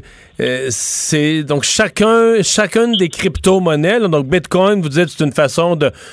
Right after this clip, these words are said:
de transporter de la valeur dans son cellulaire. Ce que vous me dites, parce que je voyais une liste, euh, aujourd'hui, il y a comme une dizaine de crypto-monnaies.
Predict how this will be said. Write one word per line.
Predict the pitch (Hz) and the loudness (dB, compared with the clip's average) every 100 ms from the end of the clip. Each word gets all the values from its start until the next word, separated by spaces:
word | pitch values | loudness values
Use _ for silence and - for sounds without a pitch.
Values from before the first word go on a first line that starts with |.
| - | -6
de | 135 | -2
transporter | 143 175 160 170 - 185 | 2 0 2 -2 0 0
de | 165 | 2
la | 147 | 2
valeur | 156 160 175 | 2 2 2
dans | 156 147 | 2 0
son | 156 143 | 0 0
cellulaire. | - 139 135 160 180 | 0 0 2 2 0
Ce | |
que | 156 | -2
vous | 147 | -2
me | 147 | 0
dites, | 180 | -2
parce | - - - - | -2 -20 -20 -4
que | 127 | -2
je | |
voyais | 110 135 170 | 0 0 2
une | 170 139 | 0 0
liste, | 160 185 - | 0 0 0
euh, | 131 123 | 2 2
aujourd'hui, | 120 120 117 120 147 | 2 0 0 0 0
il | |
y | 151 | 0
a | |
comme | 143 | 0
une | 139 123 | -2 -2
dizaine | 131 143 165 175 | -4 0 0 0
de | 151 | -4
crypto-monnaies. | 127 135 - 156 143 139 170 | -4 -6 0 2 2 2 0